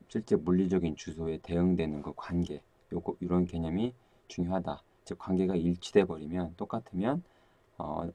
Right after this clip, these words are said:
한순간에 수행될 수 있는 프로세스는 하나밖에 되지 않는다. 이렇게 일단 정리를 하시면 될 것 같습니다. 그래서 여기 지금 밑에 예제가 하나 있는데요.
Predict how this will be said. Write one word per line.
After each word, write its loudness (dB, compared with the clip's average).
한순간에 -2
수행될 0
수 -6
있는 -2
프로세스는 -10
하나밖에 -4
되지 -6
않는다. -8
이렇게 -6
일단 -4
정리를 -6
하시면 -4
될 -16
것 -8
같습니다. -10
그래서 2
여기 6
지금 4
밑에 2
예제가 2
하나 -2
있는데요. 0